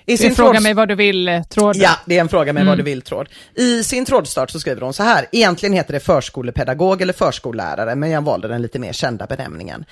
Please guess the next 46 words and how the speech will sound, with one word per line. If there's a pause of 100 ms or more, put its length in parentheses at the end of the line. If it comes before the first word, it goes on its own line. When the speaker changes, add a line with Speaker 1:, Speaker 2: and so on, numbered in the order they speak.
(280)
Speaker 2:
Ni
föräldrar
Speaker 1:
Mm,
Speaker 2:
som
Speaker 1:
här
Speaker 2:
har
Speaker 1:
i
Speaker 2:
barn."
Speaker 1:
Stockholm
vill
jag
bara
säga,
heter
det
Children
Key
Account. (220)
Speaker 2:
<laughs>
Children
Key
Account
Manager.
Speaker 1:
Ja. (120)
Speaker 2:
Jag
är
Speaker 1:
Förlåt,
Speaker 2:
Children
Key
Speaker 1:
fortsätt.
Speaker 2:
Account
Manager,
fråga
mig
vad
du
vill. (480)
Speaker 1:
Mm. (580)
Speaker 2:
Eh,
ni
föräldrar
som
har
barnen
på
förskola